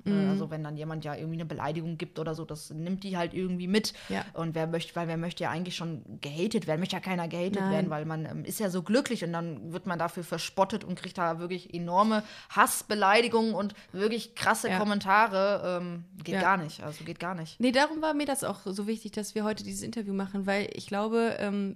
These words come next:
Speaker 2: dass man nur so, indem man darüber redet, einfach dieses, äh,
Speaker 1: Klarheit
Speaker 2: dieses
Speaker 1: schafft.
Speaker 2: Shaming einfach
Speaker 1: Ja.
Speaker 2: umgehen
Speaker 1: Ja.
Speaker 2: kann oder beenden kann auch.
Speaker 1: Ja.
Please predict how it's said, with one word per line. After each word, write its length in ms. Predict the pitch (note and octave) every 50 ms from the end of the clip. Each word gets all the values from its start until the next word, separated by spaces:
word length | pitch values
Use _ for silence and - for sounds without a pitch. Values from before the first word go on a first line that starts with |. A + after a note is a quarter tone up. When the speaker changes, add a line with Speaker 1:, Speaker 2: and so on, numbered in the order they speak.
| - -
Speaker 2:
dass 220 | G#3 G3+ - -
man 420 | G#3 G3+ G3 G3 G3 G3 - - G3+
nur 180 | A3 B3 C#4 C4
so, 380 | A#3 B3 B3 A#3+ A3+ G#3+ G3+ -
indem 280 | - G3+ G3 G#3 G#3
man 140 | G#3 G3+ G3+
darüber 300 | G3 F#3+ F#3+ F#3 F#3 F3+
redet, 440 | G#3 A#3+ B3+ A#3 G#3+ A3+ A3+ A3+ - - - - - - - - _ -
einfach 380 | - G#3 G#3 - A3+ A3 G#3+ -
dieses, 640 | - - G#3+ G#3 G3 G3 G3 G3 F#3+ F#3+ - - -
äh, 40 | -
Speaker 1:
Klarheit 260 | G3+ G#3+ A#3+ F#3 F#3
Speaker 2:
dieses 240 | F#3+ F#3+ G3+ E3+ -
Speaker 1:
schafft. 20 |
Speaker 2:
Shaming 580 | - - - A#3 C4 D4+ D4 C4+ G3+ F3+ F3+ E3
einfach 300 | - E3+ F3+ - F#3+ F#3
Speaker 1:
Ja. 60 | F3+
Speaker 2:
umgehen 440 | F3 F3+ F3+ E3 F3 E3+ E3+ E3+ F3 F3
Speaker 1:
Ja. 80 | - F3
Speaker 2:
kann 120 | E3+ E3+
oder 360 | D#3 E3+ F3+ F3 F3 E3+ -
beenden 520 | - F#3 - F3 - F#3+ A3+ B3 A#3+ A3 F#3
kann 260 | F#3 - D#3+ D#3+ D#3+
auch. 240 | - D3 D#3 D#3+ E3
Speaker 1:
Ja. 160 | E3 D3 -